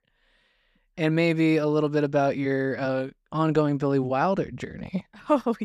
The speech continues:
Speaker 2: yes. Wow. Look at that. That, what an intro. Um, yeah, this week on A D P, we're talking about Waiting for Guffman,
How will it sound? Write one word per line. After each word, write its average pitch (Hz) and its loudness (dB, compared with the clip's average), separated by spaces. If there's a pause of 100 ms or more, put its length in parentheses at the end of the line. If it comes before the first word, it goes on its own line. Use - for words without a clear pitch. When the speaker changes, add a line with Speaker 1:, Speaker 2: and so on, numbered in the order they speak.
Speaker 2:
yes. 208 -2
Wow. 190 -2
Look 220 -6
at - -10
that. 196 -8
That, - -6
what 240 0
an 311 0
intro. 185 -6 (420)
Um, 254 2
yeah, 262 2
this 247 -6
week 269 -4
on 262 0
A 247 0
D 226 -6
P, 254 -4
we're 240 0
talking 220 -4
about 196 -2
Waiting 175 -4
for 170 -10
Guffman, 233 -2